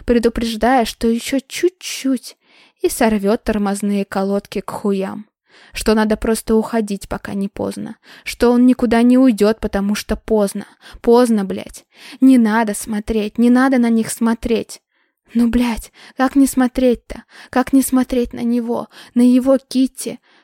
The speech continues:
такую охренительную в этом прикиде, с практически просвечивающей юбкой,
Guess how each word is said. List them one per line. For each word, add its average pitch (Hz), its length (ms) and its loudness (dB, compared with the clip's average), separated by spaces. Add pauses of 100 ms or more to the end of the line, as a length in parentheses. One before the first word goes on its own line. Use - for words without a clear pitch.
(100)
такую 233 440 0 (100)
охренительную 226 1160 2
в - 40 -10
этом 220 320 -6
прикиде, 220 640 -8 (380)
с - 120 -14
практически - 720 -2
просвечивающей 220 1080 -2
юбкой, 214 640 -4